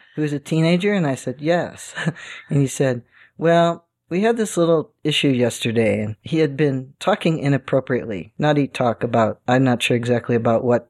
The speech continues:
Speaker 2: sexual things he was talking about, but he indicated he picked it up from his brother." And I shook my head, "No. <laughs> No, he did not pick it up from his brother. We're
Speaker 1: No.
Speaker 2: pretty sure." And I,
Speaker 1: Yes.
Speaker 2: and I said, "You know, his brother's fifteen, but he's autistic, and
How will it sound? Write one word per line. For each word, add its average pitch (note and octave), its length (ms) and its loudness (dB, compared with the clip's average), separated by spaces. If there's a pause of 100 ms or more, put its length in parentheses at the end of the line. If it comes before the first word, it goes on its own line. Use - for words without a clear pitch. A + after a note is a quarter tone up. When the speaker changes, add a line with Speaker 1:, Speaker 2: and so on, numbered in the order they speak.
Speaker 2:
sexual A#2+ 480 -2
things B2+ 420 -2
he G#2+ 340 -2
was - 120 -12
talking F3 320 0
about, B2+ 340 -6
but C3 220 -6
he D3 280 0
indicated E3 600 0
he C#3+ 100 -2
picked - 280 -4
it D#3 80 0
up D#3 160 0
from C#3 180 -4
his C3 140 -4
brother." B2+ 440 0 (160)
And B2+ 180 0
I A#2 220 0
shook - 260 -4
my A#2+ 100 0
head, A#2 360 -2
"No. A2 280 0 (200)
<laughs> - 180 -14
No, D#3+ 240 4
he D3+ 100 -2
did F3+ 140 0
not G3 200 0
pick E3+ 140 -2
it D#3 60 -2
up D#3 120 -4
from D3 180 -6
his C#3+ 120 -2
brother. C3 380 -4 (680)
We're C#3+ 180 0
Speaker 1:
No. F3 80 -6
Speaker 2:
pretty G3+ 280 2
sure." - 480 -8
And D3+ 140 -2
I, - 20 2
Speaker 1:
Yes. F3+ 220 2
Speaker 2:
and D#3+ 100 2
I D#3+ 100 2
said, D3+ 320 -2
"You D3+ 80 -4
know, C3+ 120 -2
his D3 160 -4
brother's D3+ 480 0
fifteen, D3 800 0
but F3 140 0
he's C#3+ 180 -2
autistic, C3 600 -2
and A2 160 -2